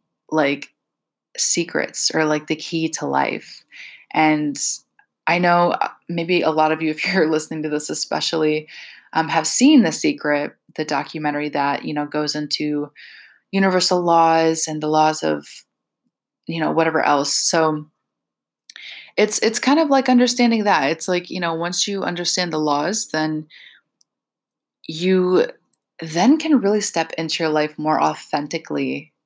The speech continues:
than ever before because you have this greater sense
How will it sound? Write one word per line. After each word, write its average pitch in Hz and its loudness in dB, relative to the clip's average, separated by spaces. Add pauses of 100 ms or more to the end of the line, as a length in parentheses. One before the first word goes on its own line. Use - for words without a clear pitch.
(480)
than 160 2
ever 156 2
before 147 -2
because 151 -2
you 160 -2
have - -4
this 202 0
greater 156 0
sense 151 -2